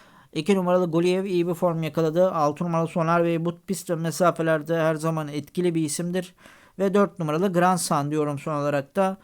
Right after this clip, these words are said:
Sıralama bu yarışta altı, iki, dört şeklindedir yedinci koşuda. Sekizinci koşu Maiden, üç yaşlı dişi İngiliz tarlarının bin dört yüz kum yarışı.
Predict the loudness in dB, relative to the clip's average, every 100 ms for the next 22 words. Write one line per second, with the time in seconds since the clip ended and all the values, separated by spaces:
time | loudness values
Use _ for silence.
0 | -20 _ -6 0 2 4 2 0 -2 -6
1 | -2 -2 -2 -4 -2 0 -2 _ _ _
2 | -20 _ _ 0 4 4 2 -2 -2 -2
3 | 2 2 2 -2 -6 -6 -6 -8 -6 -4
4 | -4 -6 -10 -18 _ _ -6 -4 -2 -4
5 | -6 -6 -4 -6 -4 -6 -8 -10 _ _
6 | -20 _ _ _ _ _ _ _ _ -6
7 | -2 -2 0 -2 0 0 2 2 2 2
8 | 0 -2 -8 -8 -6 -2 0 0 0 -2
9 | -2 -4 -4 -2 -2 -2 0 0 0 -2
10 | -2 -4 -4 0 0 -2 -12 -6 -4 -4
11 | -4 -4 -4 -4